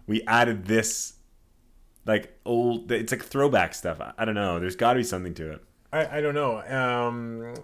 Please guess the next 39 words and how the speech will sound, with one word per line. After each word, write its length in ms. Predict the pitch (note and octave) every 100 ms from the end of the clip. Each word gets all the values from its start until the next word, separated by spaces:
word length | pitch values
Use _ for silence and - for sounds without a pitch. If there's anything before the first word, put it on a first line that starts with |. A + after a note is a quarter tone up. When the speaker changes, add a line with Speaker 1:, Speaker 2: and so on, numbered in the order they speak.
| -
Speaker 2:
very 380 | C3 D#3 F3+ F#3
strange. 680 | - C3+ C3+ B2 F#2+ G2
And 240 | A2 B2 B2
if 80 | A#2
they 140 | C#3
had, 420 | A#2+ C#3 D3+ B2
did 140 | B2+ E3
have 160 | C#3+
something 220 | A#2 G#2+
like 160 | G#2 F#2
the 80 | F#2+
single 260 | G#2 F#2+
player, 320 | F#2 F#2+ F2+ F#2
which 220 | F#2+ -
I 100 | A2
think 180 | G#2+ F#2+
would 80 | F2
be 140 | F2+
okay, 440 | F2 - F2+ E2+ F2+
'cause 120 | G2+
then, 260 | G#2+ A2 G#2 _
then 140 | B2+ C3+
it 80 |
would 100 | C#3+
be 120 | B2 A#2
available 420 | G2+ G#2+ A2 G2+
on 120 | F#2
the 60 | F2
Switch, 640 | A2+ A2+ F2+ F2+ - - _ - _ _ _ _ -
even 220 | C3 C3+
though 120 | C3
it's, 100 | B2
like, 220 | A#2+ G#2 _ _ -
not, 320 | G#2+ G#2+ G2+ _ -
it's 160 | A#2
a 60 | A#2
basic 520 | F#2 A2 B2 - -
single 300 | - A#2 A2+
player. 520 | - E2+ E2 F#2+ A2